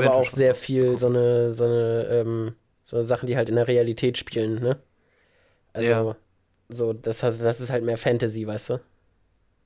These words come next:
Speaker 1: Mm, mm.
Speaker 2: So,
Speaker 1: Aber genauso
Speaker 2: ähm,
Speaker 1: wie mit, äh, mit, mit Game of Thrones habe ich auch keine Folge von bisher geguckt.
Speaker 2: Nee, ich hab, ich hab davon eine Folge geguckt, ich fand's langweilig.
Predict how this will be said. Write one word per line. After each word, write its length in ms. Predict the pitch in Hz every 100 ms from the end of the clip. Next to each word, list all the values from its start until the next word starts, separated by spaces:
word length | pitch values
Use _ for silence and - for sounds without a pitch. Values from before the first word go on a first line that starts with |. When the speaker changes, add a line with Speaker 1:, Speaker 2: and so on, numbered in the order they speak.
| _ 120
Speaker 1:
Mm, 280 | 123 113 110 -
mm. 280 | 117 110 104 _ _ _ _ _ _ _ _ _ _ _ _ _ - -
Speaker 2:
So, 180 | 170 226
Speaker 1:
Aber 120 | 120
genauso 260 | 123 165 165
Speaker 2:
ähm, 40 | 170
Speaker 1:
wie 280 | 135 131 -
mit, 380 | 127 127 - -
äh, 400 | 117 120 120 117
mit, 320 | 117 113 -
mit 220 | 117 -
Game 220 | - 123 120
of 120 | 120
Thrones 440 | - 123 110 -
habe 120 | 117 120
ich 60 |
auch 80 | 113
keine 560 | - 123 139 139 135 - _
Folge 400 | - 131 127 123
von 240 | 113 120 113
bisher 240 | 110 110
geguckt. 340 | 104 - 95 131
Speaker 2:
Nee, 200 | 143 151
ich 100 | 143
hab, 160 | 151 -
ich 100 | 147
hab 120 | 160
davon 240 | 165 160
eine 240 | - 156 165
Folge 260 | 160 156
geguckt, 300 | 151 160 160
ich 80 | 143
fand's 180 | 147 139
langweilig. 760 | 135 143 139 123 143 143 -